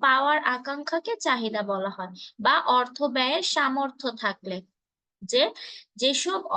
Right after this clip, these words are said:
অভাব পূরণ করা প্রয়োজন, যেগুলো পূরণের মতো অর্থ আছে। দেখেছো, এখানে কিন্তু অর্থ রিলেটেড আসবে, চাহিদা বললেই অর্থ রিলেটেড কথাটা চলে আসবে।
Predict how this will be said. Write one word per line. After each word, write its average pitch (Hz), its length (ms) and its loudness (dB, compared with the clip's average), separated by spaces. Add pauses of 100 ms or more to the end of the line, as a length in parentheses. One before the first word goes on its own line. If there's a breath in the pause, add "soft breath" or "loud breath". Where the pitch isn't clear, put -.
অভাব 247 260 2 (640)
পূরণ 311 260 2 (140)
করা 294 180 6 (140)
প্রয়োজন, 233 520 2 (180)
যেগুলো 254 260 0 (140)
পূরণের 311 480 0 (120)
মতো 269 320 2 (640 loud breath)
অর্থ 294 220 0 (240)
আছে। 311 160 -4 (100)
দেখেছো, 339 340 0
এখানে 277 260 -4
কিন্তু 330 160 -4 (180)
অর্থ 269 200 0 (180)
রিলেটেড 220 360 2 (100)
আসবে, 202 240 -8 (420 loud breath)
চাহিদা 294 380 4 (120)
বললেই 302 380 4 (180)
অর্থ 247 180 0 (160)
রিলেটেড 247 340 -4 (120)
কথাটা 254 340 -4 (140)
চলে 294 220 0 (120)
আসবে। 196 280 -6